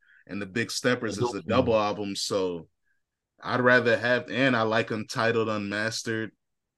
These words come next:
Speaker 1: and the Black Album soundtrack that he did was fire,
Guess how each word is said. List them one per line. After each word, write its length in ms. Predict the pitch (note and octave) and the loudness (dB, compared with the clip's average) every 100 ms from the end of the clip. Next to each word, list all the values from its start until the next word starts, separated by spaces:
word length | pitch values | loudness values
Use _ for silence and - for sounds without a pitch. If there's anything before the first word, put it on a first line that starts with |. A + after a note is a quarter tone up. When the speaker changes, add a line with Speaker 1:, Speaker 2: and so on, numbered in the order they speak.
| _ | _
Speaker 1:
and 300 | F#2 A#2 C3+ | -4 2 4
the 80 | B2 | 2
Black 320 | F#2 A2 A2+ | 0 0 0
Album 380 | A2 A2 A2+ A2 | 2 2 2 0
soundtrack 720 | G#2+ - A2 A2 - A#2 A2 | -6 -6 -6 -6 -4 -4 -2
that 180 | A2+ A2 | -2 -2
he 100 | A2 | -4
did 180 | F#2+ A2 | -4 -4
was 180 | G#2+ G#2 | -4 -8
fire, 640 | - G#2+ A2+ A2+ A2+ A#2 | -4 0 0 -2 -4 -8